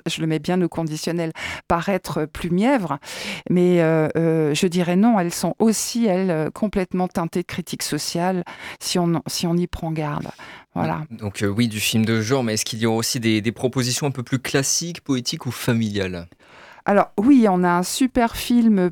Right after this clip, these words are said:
Speaker 1: pour, euh, les enfants. À partir de huit ans, c'est Jiburo.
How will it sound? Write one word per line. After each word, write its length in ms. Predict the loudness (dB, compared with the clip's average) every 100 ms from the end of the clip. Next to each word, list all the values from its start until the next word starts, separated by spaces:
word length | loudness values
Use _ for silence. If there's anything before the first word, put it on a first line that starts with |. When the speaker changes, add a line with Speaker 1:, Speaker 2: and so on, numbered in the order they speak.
| -2
Speaker 1:
pour, 420 | -2 -2 0 2
euh, 180 | 2 2
les 560 | 0 0 0 -2 0 0
enfants. 480 | 0 0 0 0 -2 -10 -6 -2
À 80 |
partir 340 | 0 0 0 0
de 80 | 0
huit 300 | 0 -2 2
ans, 160 | 2
c'est 260 | 2 -2 -2
Jiburo. 600 | 0 2 2 0 0